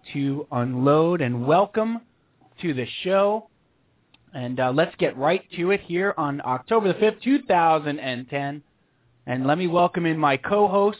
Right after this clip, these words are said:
my partner in crime, the Big C, the Big Ragu, the Cal State Fullerton, the Cal to my Neva,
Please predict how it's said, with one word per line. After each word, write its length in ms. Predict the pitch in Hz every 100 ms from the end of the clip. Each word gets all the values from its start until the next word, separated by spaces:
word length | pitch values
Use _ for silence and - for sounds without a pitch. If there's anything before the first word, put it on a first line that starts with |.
| -
my 180 | 143 123
partner 380 | - 196 180 156
in 120 | 139
crime, 680 | - 170 165 160 170 180 190 _ _ _ _ _ -
the 140 | 143
Big 280 | 160 190 185 165 -
C, 400 | 196 147 107 - _ _ _ _ _ _ _ _ _ _ 139
the 240 | 147 143
Big 260 | 139 170 160
Ragu, 640 | 165 143 165 139 107 101 _ _ _ _ _ _ _ _
the 480 | 127 143 135 131 120 - _ _ _ _ _ _ _ -
Cal 300 | 180 180 180 -
State 240 | 180 170 -
Fullerton, 480 | 175 151 - 123 123
the 200 | 135 135
Cal 600 | - 190 190 202 214 -
to 60 | 202
my 200 | 185 180
Neva, 480 | 180 202 165 110